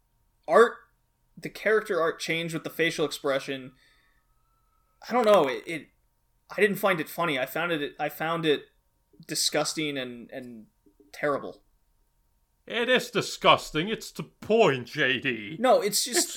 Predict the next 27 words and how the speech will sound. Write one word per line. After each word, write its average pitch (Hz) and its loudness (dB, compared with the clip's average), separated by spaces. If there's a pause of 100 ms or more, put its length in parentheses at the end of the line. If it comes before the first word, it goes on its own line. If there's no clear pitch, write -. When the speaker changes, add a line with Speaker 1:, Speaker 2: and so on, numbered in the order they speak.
Speaker 1:
it's 208 -2
just 247 -2
the 254 -2
way 226 6
the 165 0
fa-, - -2
the 170 0
face 196 -2
is, 151 -8
is 147 -6
represented. 147 -4
It's, - -12
it's - -10 (420)
Speaker 2:
Yes. - -2 (840)
They 233 4
com-, 240 -4 (200)
she, 233 -10
they 196 0
barely, 202 2
they 202 4
basically 196 -4
just - -10
fucking - -4 (200)
<laughs> - -20
turn - 2
into - -2
skeletons. - -6